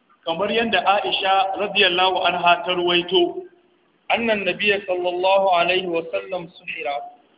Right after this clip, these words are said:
Speaker 1: Cewa lallai manzo sallallahu alaihi wa sallam an masa sihiri.
Speaker 2: "Saharahu Labid bin A'sam."
Speaker 1: Wane ne ya ma annabi sihiri? Shin musulmi ne ya ma annabi sihiri? Aka ce la.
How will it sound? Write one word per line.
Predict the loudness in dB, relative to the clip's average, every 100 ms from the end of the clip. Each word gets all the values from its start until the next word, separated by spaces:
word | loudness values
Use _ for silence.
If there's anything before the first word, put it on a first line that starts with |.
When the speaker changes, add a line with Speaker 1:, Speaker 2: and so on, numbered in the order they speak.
| _ _
Speaker 1:
Cewa | -2 2 4 4 4
lallai | 2 2 0 -2 -6 -14 _ _ _ -8
manzo | -6 -2 2 2 4
sallallahu | 2 2 2 2 2 2
alaihi | 2 2 0
wa | -2 0
sallam | 0 0
an | -2 -2 0
masa | 0 -4 -4
sihiri. | -4 -2 -4 -8 -18 _ _ _ _ _ _ _ _ _ _ _ -10
Speaker 2:
"Saharahu | -6 0 2 2 0 -4 -6 -10 -10
Labid | -4 -2 0 -2 -2
bin | 0
A'sam." | 2 2 0 -4 -12 -14 _ 0
Speaker 1:
Wane | 4 6 6
ne | 6
ya |
ma | 4 2
annabi | 0 0 0
sihiri? | 0 0 -4 -8 -20 _ _ _ _ _ _ _ _ _ -8
Shin | -2 0 0
musulmi | 0 -2 2 2
ne | 4 2
ya | 2
ma | 0
annabi | -2 -4 -6 -6
sihiri? | -4 0 0 0 -12 -20 _ _ _ _ _ -20 _ _ -8
Aka | -6
ce | -2 0
la. | 2